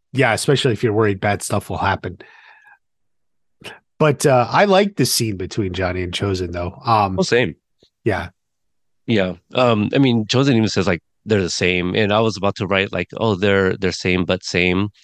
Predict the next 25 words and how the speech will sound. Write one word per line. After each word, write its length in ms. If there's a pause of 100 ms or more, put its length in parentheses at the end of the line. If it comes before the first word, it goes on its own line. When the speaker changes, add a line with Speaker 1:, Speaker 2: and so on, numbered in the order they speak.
Speaker 2:
except 240
for, 120
like, 120
he 140
continues 420
on 220
and 100
go, 100
"Well, 300
not, 160
not 180
so 120
much." 320 (400)
Just 240
that, 280
um, 440 (400)
you 100
know, 200
he 200
says 460 (540)
that, 280
uh, 420 (300)
you 120
know, 200
basically, 800